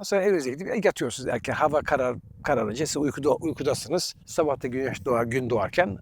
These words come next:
ayaktasınız. Burası dediğim gibi Rodos'a bakar. Burası Rodos'a ait bir yer. An-, anlaşmalar bulunmuş. Rodos'ta kira sözleşmesi falan. E, yani hegemonya Robot-, Ros-, Rodos üzerinde.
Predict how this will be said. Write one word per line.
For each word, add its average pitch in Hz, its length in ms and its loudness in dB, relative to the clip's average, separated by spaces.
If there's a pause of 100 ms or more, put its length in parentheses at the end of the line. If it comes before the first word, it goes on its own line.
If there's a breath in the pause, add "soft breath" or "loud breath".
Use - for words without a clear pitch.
(160)
ayaktasınız. - 840 -2
Burası 180 360 -4
dediğim 180 280 0
gibi 139 340 -2 (160)
Rodos'a 147 380 4
bakar. - 420 -8 (240)
Burası 156 220 0
Rodos'a 160 340 2
ait 127 320 2
bir 143 60 0
yer. 175 120 4
An-, 147 140 0 (100)
anlaşmalar 165 480 4
bulunmuş. 123 460 -2
Rodos'ta 127 400 -2
kira 143 320 4
sözleşmesi 120 520 -4
falan. 123 380 0
E, 123 80 -8
yani 131 240 0
hegemonya 156 560 2
Robot-, 147 420 0
Ros-, 147 500 -4
Rodos 147 240 -2
üzerinde. 117 540 -2